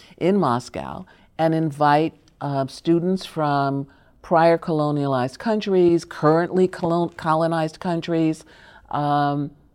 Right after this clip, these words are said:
to come and study. And, um, my father in Moscow, um,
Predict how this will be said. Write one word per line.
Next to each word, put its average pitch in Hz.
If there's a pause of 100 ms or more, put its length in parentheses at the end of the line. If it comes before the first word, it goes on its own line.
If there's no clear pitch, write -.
(120)
to 196
come 196
and 175
study. - (1120)
And, 147 (140)
um, 139 (280)
my 156
father 156
in 156 (140)
Moscow, 131 (720)
um, 131